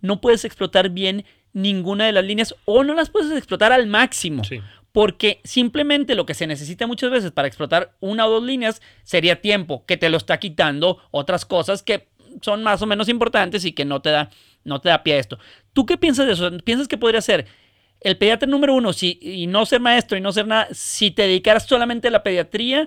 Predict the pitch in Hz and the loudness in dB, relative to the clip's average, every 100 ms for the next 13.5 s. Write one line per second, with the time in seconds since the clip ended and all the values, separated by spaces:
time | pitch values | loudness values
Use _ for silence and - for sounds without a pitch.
0 | - - 214 - 185 190 226 - 220 240 | -4 -6 0 4 4 4 2 0 0 0
1 | 311 302 - 196 233 294 _ _ _ - | 0 -4 -2 0 2 0 _ _ _ -2
2 | 202 - 226 214 214 190 190 - 165 - | -2 0 0 2 2 -2 -2 0 -2 -2
3 | 240 277 277 _ 185 180 175 180 185 170 | -2 -2 -4 _ -2 2 2 0 -4 -4
4 | - 240 226 226 180 143 104 131 117 _ | -2 -2 -2 -2 -2 -4 -10 -14 -18 _
5 | - - - _ - 196 131 131 117 156 | -20 -20 -20 _ -2 0 0 -8 -8 -4
6 | 165 147 131 165 156 156 123 - _ _ | -2 -2 -4 -4 -4 -2 -4 -8 _ _
7 | 156 151 156 151 147 170 180 170 175 - | -12 -10 -10 -8 -6 -6 -4 -6 -6 -8
8 | 160 170 151 143 143 185 214 - - 120 | -10 -8 -8 -4 -2 0 0 -4 -14 -12
9 | 151 - 156 156 156 143 151 151 147 123 | -10 -8 -8 -6 -8 -6 -6 -4 -4 -4
10 | 135 147 151 143 131 143 139 127 120 117 | -4 -4 -6 -10 -6 -6 -6 -6 -8 -10
11 | 113 104 - 135 120 139 143 139 135 135 | -14 -16 -18 -16 -16 -8 -8 -6 -6 -6
12 | 127 113 107 - _ 135 139 131 123 131 | -8 -12 -16 -20 _ -6 -4 -6 -10 -10
13 | 135 110 104 113 - | -8 -10 -12 -16 -20